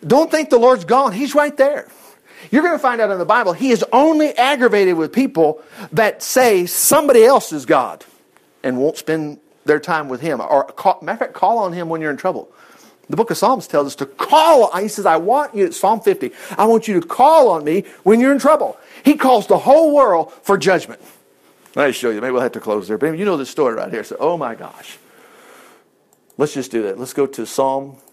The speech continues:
Pretty sure it's fifty, because I was like, "Boy, that's convenient." Okay, Psalm fifty. I mean, it's almost like right in the middle. Okay, Psalm fifty.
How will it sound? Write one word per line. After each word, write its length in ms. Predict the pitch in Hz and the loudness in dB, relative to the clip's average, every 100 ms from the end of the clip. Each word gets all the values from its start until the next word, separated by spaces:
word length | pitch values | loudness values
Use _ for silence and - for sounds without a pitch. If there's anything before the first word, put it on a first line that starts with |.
| _ _ _ _ _ _ _ _ _ _ - _ _ | _ _ _ _ _ _ _ _ _ _ -20 _ _
Pretty 180 | 143 127 | -8 -6
sure 140 | 131 | -8
it's 100 | - | -6
fifty, 460 | - 135 135 107 110 _ _ _ _ | -6 -6 -6 -14 -14 _ _ _ _
because 180 | - 120 | -6 -4
I 60 | |
was 100 | 131 | -4
like, 160 | 110 95 | -6 -8
"Boy, 160 | 196 | -8
that's 260 | 208 196 - | -8 -8 -14
convenient." 600 | - 95 87 85 240 - - - | -16 -16 -16 -14 -14 -16 -18 -12
Okay, 360 | 143 87 - _ _ | -10 -10 -12 _ _
Psalm 560 | - - 135 139 127 _ _ _ | -8 -6 -6 -8 -12 _ _ _
fifty. 640 | - - 175 - 107 107 - _ - | -18 0 0 0 -14 -16 -20 _ -10
I 40 | |
mean, 60 | 175 | -4
it's 100 | 180 | -2
almost 180 | 175 | -2
like 140 | 165 113 | -6 -6
right 140 | 175 | -6
in 40 | 147 | -6
the 80 | |
middle. 380 | 117 151 - - _ 135 | -8 -8 -10 -20 _ -8
Okay, 220 | 127 - _ _ - _ _ | -8 -10 _ _ -20 _ _
Psalm 380 | - 156 156 | -10 -8 -8
fifty. 640 | 139 - 160 - - 92 | -12 -8 -8 -8 -14 -14